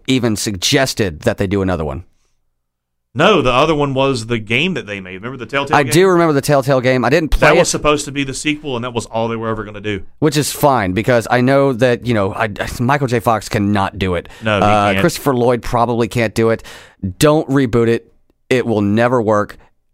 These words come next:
Speaker 1: Everyone on the planet's gonna scream foul, and I love that not in the last fifteen. He might have been able to do it fifteen years ago. Maybe. He still had Parkinson's, but, you know, he might have been able to, might have been able to do it.
Speaker 2: Today he can't.
Speaker 1: Today
Speaker 2: I've
Speaker 1: he
Speaker 2: seen him
Speaker 1: can't.
Speaker 2: in recent interviews. It's,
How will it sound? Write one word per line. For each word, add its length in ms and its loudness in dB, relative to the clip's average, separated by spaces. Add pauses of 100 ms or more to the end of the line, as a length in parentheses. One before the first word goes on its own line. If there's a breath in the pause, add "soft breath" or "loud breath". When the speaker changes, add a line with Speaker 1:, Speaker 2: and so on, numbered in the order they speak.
(140)
Speaker 1:
Everyone 480 4
on 80 2
the 80 2
planet's 300 0
gonna 120 0
scream 300 -2
foul, 340 0
and 100 -2
I 60 0
love 320 2
that 180 2
not 300 0
in 80 2
the 60 2
last 260 0
fifteen. 320 -2
He 140 2
might 180 6
have 80 2
been 120 2
able 180 2
to 60 -2
do 120 2
it 100 -2
fifteen 400 0
years 220 2
ago. 300 0 (260 loud breath)
Maybe. 360 2
He 100 0
still 180 2
had 100 2
Parkinson's, 580 0
but, 260 2
you 260 -2
know, 140 2
he 180 -4
might 260 0
have 80 -2
been 120 0
able 220 0
to, 280 0 (460 loud breath)
might 280 4
have 60 2
been 120 4
able 180 2
to 100 0
do 160 2
it. 240 -4
Speaker 2:
Today 380 0
he 120 -4
can't. 300 -8
Speaker 1:
Today 140 2
Speaker 2:
I've 60 4
Speaker 1:
he 80 2
Speaker 2:
seen 120 2
him 60 4
Speaker 1:
can't. 140 0
Speaker 2:
in 40 -4
recent 260 -4
interviews. 440 -10
It's, 320 -16